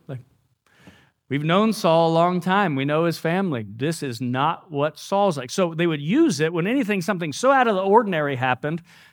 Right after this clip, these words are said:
that would be their saying. So when we see something, you know, is impossible, we'd say, you know, "When pigs fly." Uh, when they would say, "This is very improbable," they'd say, "Is Saul among the prophets?" And so even by reputation, he's not considered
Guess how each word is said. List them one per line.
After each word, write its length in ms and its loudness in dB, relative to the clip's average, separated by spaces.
that 240 6
would 180 4
be 180 0
their 220 4
saying. 520 2
So 140 -2
when 200 2
we 120 2
see 220 -4
something, 320 -2
you 60 -4
know, 100 -2
is 140 -4
impossible, 640 -4
we'd 120 -6
say, 100 -8
you 80 -6
know, 60 -6
"When 160 -6
pigs 260 -6
fly." 420 -8
Uh, 140 6
when 220 0
they 180 6
would 140 0
say, 220 2
"This 220 2
is 120 -2
very 220 4
improbable," 640 2
they'd 160 -2
say, 220 -2
"Is 180 -6
Saul 280 0
among 280 -2
the 60 -4
prophets?" 600 -4
And 200 0
so 280 6
even 440 2
by 160 6
reputation, 880 0
he's 260 -2
not 640 0
considered 760 -2